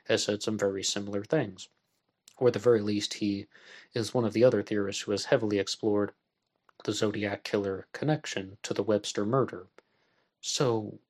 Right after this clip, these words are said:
who was Joan Webster and what exactly happened to her? Joan Webster was abducted on or around November twenty-eighth of nineteen eighty-one,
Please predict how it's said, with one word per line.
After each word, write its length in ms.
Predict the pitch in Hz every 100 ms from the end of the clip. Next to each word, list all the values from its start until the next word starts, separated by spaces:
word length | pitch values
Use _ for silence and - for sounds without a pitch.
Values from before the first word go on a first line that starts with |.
| - -
who 120 | 208
was 300 | 196 120 117
Joan 280 | - 110 104
Webster 480 | 101 101 - - 104
and 140 | 101
what 100 | 107
exactly 440 | 101 - 98 - 98
happened 420 | - 117 - 98
to 180 | - 104
her? 260 | 95 95 - _ _ _ _
Joan 220 | - 185 165
Webster 400 | 120 117 117 101
was 400 | 107 101 98 - _ _ _ _ _ _ -
abducted 760 | 120 107 123 123 - 98 95 -
on 240 | 117 123
or 180 | 143 113
around 300 | 104 107 104
November 360 | 104 110 107 104
twenty-eighth 600 | - 113 107 104 104 101
of 140 | 104
nineteen 420 | 107 104 - 104 101
eighty-one, 600 | 101 98 - 104 95